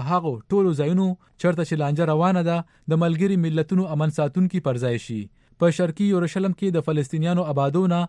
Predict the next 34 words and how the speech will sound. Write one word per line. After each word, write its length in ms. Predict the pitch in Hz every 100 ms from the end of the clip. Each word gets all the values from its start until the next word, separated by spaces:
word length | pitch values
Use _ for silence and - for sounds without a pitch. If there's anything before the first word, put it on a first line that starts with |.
| _ - 135
رابطونکي 520 | 151 156 185 175 147
لارې 640 | 160 175 180 175 _ _ 139
دا 60 | 151
وخت 160 | 175 180 170
د 80 |
اسرائیل 280 | 151 151 165 170
پوځ 200 | 175 180 160
او 40 | 127
پولیس 200 | 151 180 -
لخوا 240 | 151 170 170 - -
د 100 | 143
سختې 280 | - 196 - 160
څارنې 340 | 156 151 175 170
او 40 | 151
تالاشۍ 420 | 139 143 135 170 160
لاندې 260 | 147 131 110
دي. 100 | 104 95 _ _
تېره 220 | - 180 170
ورځ 160 | 175 160
د 100 | 151
یروشلم 420 | 151 143 180 175 151
په 80 | 156
لارو 200 | 156 131
کوڅو 200 | 139 185 185
کې 480 | 180 170 _ _ -
یهودیانو 480 | 147 160 180 190 196
او 160 | 175 156
مسلمانانو 580 | 143 147 147 160 175 160 143
په 100 | -
شریکه 340 | 143 180 175 170 _ _ 151
امن 180 | 160 180 170
لپاره 320 | 160 180 175 151
لاریون 340 | 147 175 175
هم 100 | 202